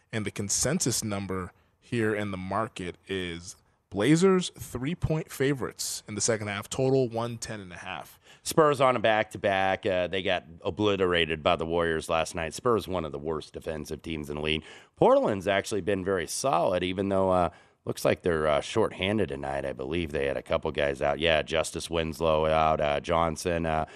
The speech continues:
Speaker 2: Nurkic turned out did get ruled probable. So, you know, that, that's the difficulty in handicapping the N B A is just, you know,
Speaker 1: Mm-hmm.
Speaker 2: keeping up with the injuries, and then plus, you know,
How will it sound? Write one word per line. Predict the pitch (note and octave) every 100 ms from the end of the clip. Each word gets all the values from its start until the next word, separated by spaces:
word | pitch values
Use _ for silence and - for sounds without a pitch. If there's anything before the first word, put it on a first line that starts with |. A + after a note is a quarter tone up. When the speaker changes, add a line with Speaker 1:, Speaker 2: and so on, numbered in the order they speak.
| - -
Speaker 2:
Nurkic | A2+ B2 A#2 G2 -
turned | A2 G2
out | F#2+ F2
did | D2+ G2 E2
get | F2+ D#2
ruled | F#2 E2+ -
probable. | F2 E2+ E2 D2 D#2 D#2+
So, | F#2+ F2 E2 - _ _
you | B2
know, | B2+ B2+
that, | C#3+ A#2+ B2
that's | D#3 -
the | B2+
difficulty | A2 G#2 G2+ F#2+ F#2 F2
in | D#2
handicapping | F#2 E2+ D#2 F#2 D#2+ E2+ D#2+
the | D#2+
N | D#2 D2
B | D2+ D#2+
A | E2+ D#2 D2
is | D2
just, | D#2+ D2+ E2
you |
know, | D2+ C#2+
Speaker 1:
Mm-hmm. | F#2+
Speaker 2:
keeping | F#2 E2+ E2
up | E2 E2
with | E2+
the | - D2
injuries, | F#2+ F#2 F#2+ F#2+ F#2 F#2 F2
and | E2
then | D#2+ D2+
plus, | E2+ E2 - -
you | F2
know, | D#2+ D2+